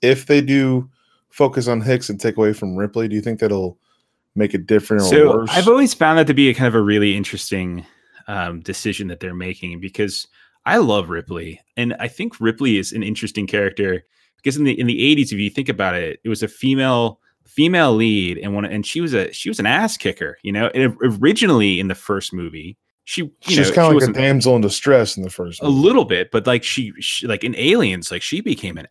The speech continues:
Speaker 2: ass kicker, and then
Speaker 1: Yeah,
Speaker 2: even
Speaker 1: yeah,
Speaker 2: more
Speaker 1: yeah.
Speaker 2: so in the ones that followed. So it kind of makes me sad a little bit that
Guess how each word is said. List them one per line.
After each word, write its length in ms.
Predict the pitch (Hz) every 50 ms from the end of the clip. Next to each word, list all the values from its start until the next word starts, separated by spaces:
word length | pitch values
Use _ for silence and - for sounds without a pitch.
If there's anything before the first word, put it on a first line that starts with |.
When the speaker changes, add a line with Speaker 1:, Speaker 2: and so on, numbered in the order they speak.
| _ _ -
Speaker 2:
ass 300 | 208 233 226 175 - -
kicker, 340 | - 101 87 - 90 85
and 140 | - - 101
then 100 | 113 117 -
Speaker 1:
Yeah, 180 | - 98 135
Speaker 2:
even 100 | 135 127
Speaker 1:
yeah, 180 | 123 113 104 98
Speaker 2:
more 100 | 92 87
Speaker 1:
yeah. 20 |
Speaker 2:
so 320 | 82 - - 107 95 92 92
in 80 | 92
the 80 | 92 92
ones 180 | 98 98 90
that 140 | 87 82 -
followed. 440 | - - 123 107 87 - - - -
So 300 | - 123 113 101 90 - _ _ _ _ _ _ _ _ _ -
it 140 | 131 127 127
kind 320 | - - 135 151 208 240
of 320 | 262 233 160 104 101 - - _
makes 440 | - 120 107 104 107 117 120 - -
me 120 | 131 104
sad 320 | - - - 95 95 107 120
a 40 | 123
little 200 | 127 131 135 131
bit 300 | 151 143 143 139 - -
that 320 | 98 92 90 87 -